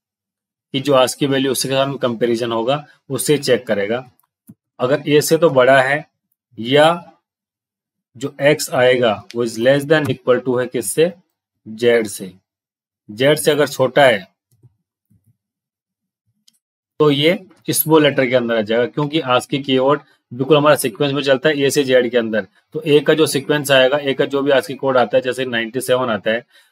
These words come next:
तो उस नाइंटी सेवन से लेकर के उसके अंदर ट्वेंटी सिक्स ऐड कर देंगे, तो उतना हमारा small letter का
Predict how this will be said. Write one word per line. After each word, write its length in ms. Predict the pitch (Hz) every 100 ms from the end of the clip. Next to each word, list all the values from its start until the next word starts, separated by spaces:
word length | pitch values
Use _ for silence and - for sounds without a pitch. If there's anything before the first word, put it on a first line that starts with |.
| _
तो 100 | 156
उस 240 | 175 160 147
नाइंटी 320 | 139 135 151
सेवन 260 | 147 143 131
से 100 | 139
लेकर 300 | 127 127 120
के 140 | 147
उसके 240 | 143 135
अंदर 100 | 135
ट्वेंटी 300 | 127 127 120
सिक्स 240 | 123 127 131
ऐड 200 | 123 117
कर 100 | 117
देंगे, 380 | 107 113 139 151 _ _
तो 100 | 151
उतना 320 | 156 139 147 156
हमारा 300 | 143 143 135
small 260 | - 139
letter 220 | 135 120
का 160 | 120